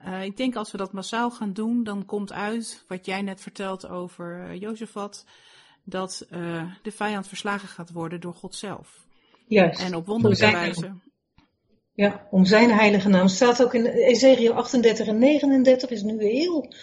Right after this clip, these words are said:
Speaker 2: actueel, denk ik.
Speaker 1: Mhm.
Speaker 2: Staat ook dat God zegt, "Ik doe het niet voor jullie, ik doe het om mijn heilige naam. En ik zal mij heiligen aan mijn vijanden. Ze zullen zien wie ik ben." En ik denk, dat is gewoon zoveel levensbelang dat we dat, eh,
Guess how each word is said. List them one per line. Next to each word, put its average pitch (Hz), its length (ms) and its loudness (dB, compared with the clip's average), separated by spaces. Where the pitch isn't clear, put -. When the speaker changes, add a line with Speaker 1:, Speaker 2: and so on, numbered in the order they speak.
Speaker 2:
actueel, 226 760 4
denk 247 260 6
ik. 311 320 0
Speaker 1:
Mhm. 220 340 -2
Speaker 2:
Staat 269 440 2
ook 254 100 -4
dat 214 160 -4
God - 220 -2
zegt, - 240 -6
"Ik 185 220 -4
doe 240 120 2
het 202 100 0
niet 262 220 6
voor 214 120 0
jullie, 254 420 4
ik 190 100 -2
doe 220 120 -2
het 208 120 -2
om 185 360 6
mijn 233 480 8
heilige 214 440 4
naam. 208 460 4
En 202 260 4
ik 202 140 0
zal 214 220 4
mij 190 180 4
heiligen 247 720 2
aan 208 120 0
mijn 196 180 4
vijanden. 185 500 2
Ze - 140 0
zullen 240 380 2
zien 233 200 2
wie 202 140 4
ik 185 140 2
ben." 180 340 2
En 175 140 -2
ik 180 140 0
denk, 185 220 6
dat 202 180 2
is 202 160 2
gewoon 175 300 4
zoveel 247 400 4
levensbelang 190 680 4
dat 190 200 -2
we 180 100 -2
dat, 185 320 0
eh, 170 240 4